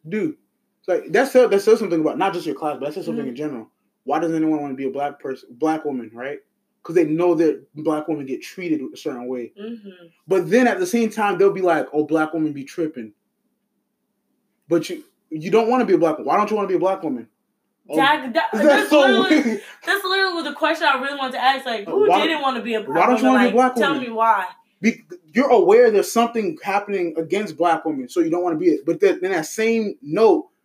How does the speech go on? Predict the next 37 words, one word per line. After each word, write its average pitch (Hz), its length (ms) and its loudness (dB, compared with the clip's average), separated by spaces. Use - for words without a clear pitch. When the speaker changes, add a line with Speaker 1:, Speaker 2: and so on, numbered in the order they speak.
Speaker 1:
you'll 220 180 4
tell 226 240 2
a 160 60 2
black 190 280 0
per-, 170 200 2
a 147 60 -8
black 185 280 0
woman 147 280 -4
she 175 180 -16
tripping 170 280 0
about 131 180 -6
something, 113 260 -12
or, 156 100 -2
like, 139 260 0
her 202 320 4
being 185 280 0
black 170 240 4
is 165 120 -4
not 165 180 2
as 151 80 0
hard 160 180 0
as 151 120 -4
we 151 140 -4
think, 147 260 -6
but 170 200 -4
you 196 100 -6
don't 160 160 4
wanna 143 160 -2
be 175 200 -6
her. 120 340 -8
Speaker 2:
Exactly. 190 440 -16
Speaker 1:
So 190 100 2
you 180 140 2
know 190 180 2
there's 180 140 0
something 156 260 -6
wrong. 151 340 -8